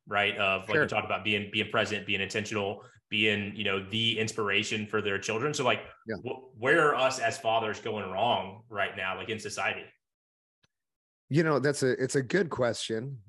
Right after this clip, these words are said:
Speaker 2: And I wouldn't say that there's any one particular answer that's going to just hit the nail on the head. I think it's a multitude, it's a multifaceted conversation.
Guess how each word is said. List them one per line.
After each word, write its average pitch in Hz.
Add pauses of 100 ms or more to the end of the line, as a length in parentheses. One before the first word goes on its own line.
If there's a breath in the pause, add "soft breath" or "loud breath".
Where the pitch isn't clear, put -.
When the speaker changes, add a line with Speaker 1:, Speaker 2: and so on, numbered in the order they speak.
Speaker 2:
And 123
I 127
wouldn't 123
say 120
that 107 (360)
there's 113 (100)
any 127
one 120
particular 113
answer 113
that's 101
going 110
to 101
just 101
hit 107
the 107
nail 107
on 98
the 92
head. 104
I 92
think 131
it's 160
a 147
multitude, 120 (300 loud breath)
it's -
a 131
multifaceted 120
conversation. 104